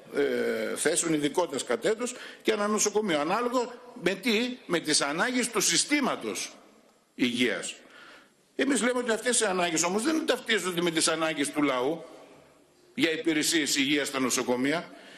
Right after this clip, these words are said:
Και επίσης προβλέπεται αξιολόγηση αυτών που κάνουν αίτηση για έναρξη ειδικότητας. Δηλαδή δεν φτάνει το πτυχίο της ιατρικής.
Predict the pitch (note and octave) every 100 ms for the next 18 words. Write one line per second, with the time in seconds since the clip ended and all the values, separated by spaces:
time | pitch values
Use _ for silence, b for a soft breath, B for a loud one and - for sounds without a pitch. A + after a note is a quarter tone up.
0 | B - G#3+ G3+ G#3+ A3 A3+ G3+ A3 A3+
1 | A3 - - F#3 A3+ B3+ A3+ G#3 - A#3+
2 | B3 G#3 A#3+ A#3+ G3+ B3+ B3 G#3+ A#3+ C4
3 | B3+ - B3 B3 B3+ C4+ F#3+ C3+ G2+ -
4 | B B B E3 G3+ G3+ F3 - E3+ E3+
5 | E3+ F3 F#3 F#3+ F3+ G3+ G3 A3 B3 A3+
6 | -